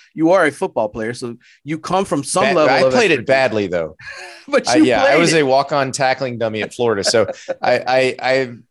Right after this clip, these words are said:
Speaker 2: familiar with how the workouts work.
Speaker 1: Right.
Speaker 2: Uh, I never really could use them for much. But no, it was interesting 'cause it, you know,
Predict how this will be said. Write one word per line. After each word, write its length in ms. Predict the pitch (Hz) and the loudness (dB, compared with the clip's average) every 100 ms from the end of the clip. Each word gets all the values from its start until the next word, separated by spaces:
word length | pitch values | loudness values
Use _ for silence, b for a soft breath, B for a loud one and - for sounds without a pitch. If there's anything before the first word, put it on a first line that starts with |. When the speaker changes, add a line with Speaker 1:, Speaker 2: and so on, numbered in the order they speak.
| - | -12
Speaker 2:
familiar 600 | - 170 220 247 220 180 | -6 2 4 4 4 2
with 220 | 160 - | 0 -2
how 160 | 160 | -4
the 80 | 147 | -4
workouts 500 | 131 135 123 107 - | -2 -2 0 0 -2
work. 340 | 95 110 92 - B B B | -6 -6 -6 -10 B B B
Speaker 1:
Right. 240 | 165 151 113 | -2 -2 0
Speaker 2:
Uh, 340 | 107 98 - | 2 0 -2
I 140 | - 123 | -6 -4
never 480 | 131 131 127 117 117 | 0 2 2 0 -6
really 260 | 117 123 120 | -4 -2 -2
could 200 | 139 101 | -4 -4
use 240 | 127 139 | 0 0
them 180 | - 98 | -2 -6
for 140 | - | -6
much. 300 | 101 95 87 B B B - | -2 -2 -2 B B B -2
But 380 | 131 123 - - b b _ _ _ | 2 2 0 -8 b b _ _ _
no, 160 | 139 135 | -2 2
it 60 | 131 | 2
was 120 | 147 | 2
interesting 420 | 226 277 - 135 | 0 -2 -4 -4
'cause 200 | 135 117 | -4 -6
it, 280 | 120 98 - _ | -8 -12 -14 _
you 80 | 131 | -4
know, 120 | 127 | -2